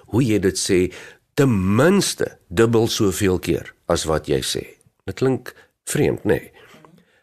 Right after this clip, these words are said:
Maar al die navorsing wys, as jy twee keer soveel tyd spandeer aan hoe jy iets sê in steede van wat jy sê, kom die boodskap baie duideliker oor en bereik jy vinniger jou doel. Hoe vreemd dit ook al klink.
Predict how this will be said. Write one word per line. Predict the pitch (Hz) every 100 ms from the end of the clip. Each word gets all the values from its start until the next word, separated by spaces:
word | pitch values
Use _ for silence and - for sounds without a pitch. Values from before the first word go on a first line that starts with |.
| _ _ 110
Maar | 107 - 180
al | 185
die |
navorsing | 120 87 87 95 85 85 69
wys, | 73 -
as | 90 -
jy | 87 80 85 - - _ -
twee | 156 151
keer | 139 127
soveel | 123 117 110 104 -
tyd | 104 101
spandeer | - 101 78 90 90 92 - _ _ _ 80
aan | 82 80 - 95
hoe | 180
jy | 160 92 69
iets | - -
sê | 55 - _ _ _ _ _
in | -
steede | - 98 98
van | 85 78 76
wat | 92 110 -
jy | 73 62
sê, | - - - _ _ _ _ _ _ _ _ _ -
kom | 98 90
die | 90 87
boodskap | 82 82 87 69
baie | 87 135 127
duideliker | 90 80 78 - - -
oor | 82
en | 80 76
bereik | 73 71 73
jy | 69
vinniger | 76 71 71 71
jou | 64 62 60
doel. | - _ _ _ _ _ _ -
Hoe | 87
vreemd | 92 80 71
dit | 65 -
ook | 57 60
al | 60
klink. | - -